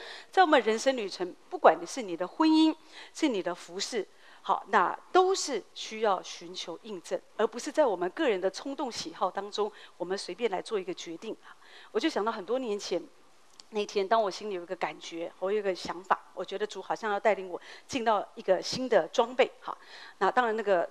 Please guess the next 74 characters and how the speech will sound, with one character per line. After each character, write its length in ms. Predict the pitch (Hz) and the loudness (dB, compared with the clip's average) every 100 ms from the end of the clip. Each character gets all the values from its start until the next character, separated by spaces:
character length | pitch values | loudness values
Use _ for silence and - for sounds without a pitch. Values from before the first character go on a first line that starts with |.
| - | -2
那， 140 | 226 - | -2 -2
那， 180 | 233 - | -6 -2
那 120 | 262 | -2
个 80 | 214 | -2
是， 260 | 262 226 - | -4 -6 4
那 120 | 370 | 6
个 200 | 359 233 | 8 6
时 260 | - 190 185 | 4 -8 -8
间 400 | - 220 220 208 | 2 4 4 0
点 220 | 196 - | -4 -4
其 140 | - 196 | -6 -6
实 240 | 185 175 - _ _ - | -6 -8 -10 _ _ -12
不 100 | 185 | -10
是 140 | 214 | -6
最 180 | - 185 | -4 -4
好 100 | - | -8
的 80 | 170 | -18
时 160 | - | -18
间 180 | - 170 | -8 -8
点， 120 | 170 - | -8 -12
因 80 | 208 | -8
为 40 | |
教 140 | 214 | -6
会 100 | 196 | -4
有 80 | 175 | -6
很 140 | - 160 | -8 -14
多 140 | 185 | -16
的 80 | 185 | -14
事 160 | - | -12
情 200 | 190 - - | -12 -14 -14
这 60 | - | -14
样。 100 | - - - - | -16 -20 -20 -12
好， 140 | - - 202 | -12 -10 -4
那 120 | 208 | -4
可 100 | 202 | -2
是 80 | 226 | -4
我 80 | |
需 140 | 170 220 | 0 6
要， 220 | 208 185 - - - | 6 6 0 -14 -2
啊， 120 | - | -2
去 220 | - - 214 | -2 -2 2
到 160 | 190 | 2
新 180 | 180 214 | 0 0
加 120 | 202 | 0
坡， 200 | - 202 - | 0 -6 -6
啊， 60 | 185 | -12
受 160 | - | -8
一 60 | 190 | -8
个 80 | 180 | -8
训 240 | - 254 | -6 -4
练 200 | 226 170 | -2 -2
这 120 | 170 | 0
样 140 | 208 180 | -2 -2
子。 160 | - - | -14 -12
好， 120 | - - | -10 -4
那 120 | 190 | -4
是 140 | 185 | -4
专 160 | 190 214 | -2 -2
门 100 | 196 | 0
为 120 | 208 | 0
着 100 | 196 | 0
牧 160 | 202 214 | -4 -6
者 160 | - | -2
来， 180 | 156 147 - - - | 0 0 -2 -12 -8
来 100 | 175 | -6
受 220 | 175 247 | -2 -2
训 180 | 196 220 | -2 -4
的 60 | 175 | -4
一 80 | 196 | -2
个， 140 | 190 | -4
一 100 | 208 | 0
个， 160 | 190 - | 0 -2
一 80 | 214 | 0
个， 220 | 185 | 0